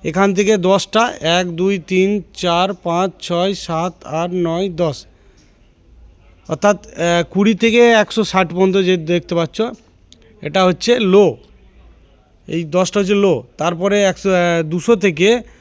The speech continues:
দুশো থেকে দেখতে পাচ্ছ ওয়ান কে অবধি, এ, ওয়ান কে না, ওয়ান পয়েন্ট ফাইভ কে অবধি এটা দেখতে পাচ্ছ, এটা হচ্ছে মিড।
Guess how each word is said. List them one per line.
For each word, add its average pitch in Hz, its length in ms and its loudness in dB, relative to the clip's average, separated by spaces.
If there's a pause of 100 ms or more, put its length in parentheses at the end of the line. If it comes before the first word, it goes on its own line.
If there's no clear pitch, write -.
(300)
দুশো 180 280 0
থেকে 220 220 2
দেখতে 208 280 0
পাচ্ছ 196 280 0
ওয়ান 208 440 2
কে 202 120 0
অবধি, 175 400 -2 (400)
এ, 165 120 0 (420)
ওয়ান 190 260 2
কে 175 100 0
না, 175 80 2
ওয়ান 185 260 2
পয়েন্ট 196 240 0
ফাইভ 202 240 0
কে 185 120 -2
অবধি 175 340 -2 (360)
এটা 160 180 -2
দেখতে 180 280 -2
পাচ্ছ, 185 260 0
এটা 180 400 -2
হচ্ছে 226 380 -2
মিড। 202 500 0